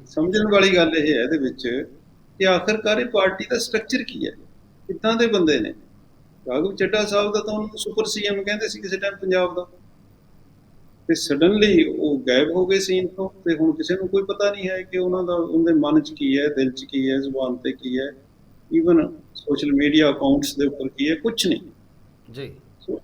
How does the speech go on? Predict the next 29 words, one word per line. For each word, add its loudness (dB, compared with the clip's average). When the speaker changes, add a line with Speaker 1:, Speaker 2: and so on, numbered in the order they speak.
Speaker 1:
ਇਹ, 2
ਇਹ 2
ਸਿੰਪਲ -4
ਘਟਨਾ 0
ਨਹੀਂ -6
ਹੈ। -14
ਮਤਲਬ -6
ਜੇ 2
ਇਹਨੂੰ 6
ਇਹ, 4
ਇਹ 2
ਕਹਿਣ 0
ਕਿ 2
ਜੀ 4
ਡਿਊਟੀ 2
ਲੱਗੀ 2
ਹੋਈ 2
ਹੈ, 4
ਉਹ 2
ਤਾਂ -2
ਸਪੇਅਰਸ 2
ਦੇ 0
ਵਿੱਚ 0
ਬੈਠੇ 0
ਨੇ, 0
ਉਹ -6
ਤਾਂ -2
ਜੀ -2
ਆਪਣੇ -4